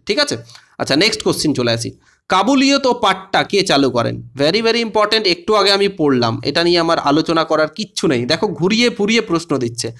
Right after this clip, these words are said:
বলবন, শেরশাহ, খিলজি, আকবর। তাহলে এর কারেক্ট আনসার শেরশাহ হচ্ছে কারেক্ট আনসার। কাবুলিয়ত ও পাট্টা, শেরশাহ।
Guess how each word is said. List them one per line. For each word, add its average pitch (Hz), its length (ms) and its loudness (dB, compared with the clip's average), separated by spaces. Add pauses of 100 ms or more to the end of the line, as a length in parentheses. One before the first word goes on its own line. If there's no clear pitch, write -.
(260)
বলবন, 180 340 2
শেরশাহ, 180 400 0
খিলজি, 170 380 0
আকবর। 120 320 0
তাহলে 123 240 -2
এর 131 80 -6
কারেক্ট 170 320 0
আনসার 180 280 0 (280)
শেরশাহ 160 400 0
হচ্ছে 160 240 0
কারেক্ট 120 320 -2
আনসার। 107 260 -8 (320)
কাবুলিয়ত 196 500 0
ও 196 60 2
পাট্টা, 139 640 -2 (100)
শেরশাহ। 160 480 0